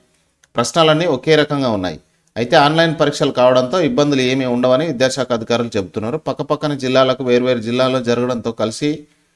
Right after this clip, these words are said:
ప్రిపేర్ అయ్యే అభ్యర్థులకు క్వశ్చన్లు తెలిసే ఛాన్స్ ఉంది. అయితే జిల్లాలు వేర్వేరు కావడంతో పాటు పేపర్ బయటకు రాదు కాబట్టి సమస్య ఏమీ ఉండదని స్కూల్ ఎడ్యుకేషన్ అధికారులు చెప్తున్నారు.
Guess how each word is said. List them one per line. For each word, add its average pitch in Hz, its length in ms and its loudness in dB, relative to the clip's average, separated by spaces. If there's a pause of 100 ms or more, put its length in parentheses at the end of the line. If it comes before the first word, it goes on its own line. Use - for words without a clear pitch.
(340)
ప్రిపేర్ 135 300 4
అయ్యే 151 140 8
అభ్యర్థులకు 139 520 2
క్వశ్చన్లు 139 320 -2
తెలిసే 127 320 -2
ఛాన్స్ 123 420 -2
ఉంది. 78 180 -14 (400)
అయితే 127 200 0
జిల్లాలు 139 400 4
వేర్వేరు 139 340 2
కావడంతో 131 420 2
పాటు 127 500 2 (680)
పేపర్ 147 260 4
బయటకు 131 380 4
రాదు 120 280 4
కాబట్టి 113 440 0
సమస్య 139 480 -2
ఏమీ 131 140 0
ఉండదని 127 420 0
స్కూల్ 139 260 -2
ఎడ్యుకేషన్ 127 360 -4
అధికారులు 120 420 -4
చెప్తున్నారు. 87 400 -8